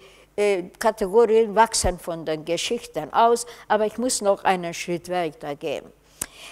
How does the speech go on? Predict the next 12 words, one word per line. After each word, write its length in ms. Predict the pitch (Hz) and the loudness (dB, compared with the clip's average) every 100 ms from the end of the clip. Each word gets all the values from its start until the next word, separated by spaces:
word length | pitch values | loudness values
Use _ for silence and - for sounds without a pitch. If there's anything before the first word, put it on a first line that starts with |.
| - | 2
Es 220 | 220 190 | 2 4
gibt 200 | 294 403 | 6 6
sehr 540 | - - 240 294 302 262 | 4 -2 2 4 2 -6
verschiedene 880 | - 220 202 233 247 226 214 220 214 | -4 -4 -2 -2 0 0 0 -4 -2
Typen 540 | 339 392 - 151 98 143 _ _ _ - | 2 2 0 -6 -6 -20 _ _ _ -2
des 200 | 208 - | -2 0
philosophischen 800 | 202 165 151 202 - 233 277 - | -2 -2 -4 -6 -6 -8 -8 -6
Essays, 720 | 269 - - 127 - - - - - _ | -6 -4 -8 -10 -8 -8 -8 -20 -20 _
auch 240 | 220 240 | 4 4
im 220 | 254 247 | -4 -6
zwanzigsten 720 | 254 - 165 165 - 214 - 202 | -4 2 2 2 0 0 2 0
Jahrhundert. 720 | 220 226 - 269 185 - | 0 0 0 -2 -2 -10